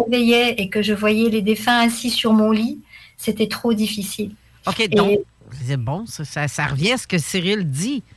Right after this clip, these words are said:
Speaker 2: Si on a peur de l'inconnu, on sait pas dans quoi on, dans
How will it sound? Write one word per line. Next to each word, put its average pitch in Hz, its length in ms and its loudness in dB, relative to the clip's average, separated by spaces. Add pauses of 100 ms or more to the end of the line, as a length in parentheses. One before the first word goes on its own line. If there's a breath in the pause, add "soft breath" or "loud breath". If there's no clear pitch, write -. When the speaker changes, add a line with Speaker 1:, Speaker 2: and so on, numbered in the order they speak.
(320 soft breath)
Speaker 2:
Si 190 60 2
on 208 120 6
a 196 120 6
peur 254 320 4
de 190 80 4
l'inconnu, 185 560 2
on 240 100 0
sait 180 160 -2
pas 240 160 -2
dans 196 160 0
quoi 208 220 0
on, 151 640 0
dans 156 360 2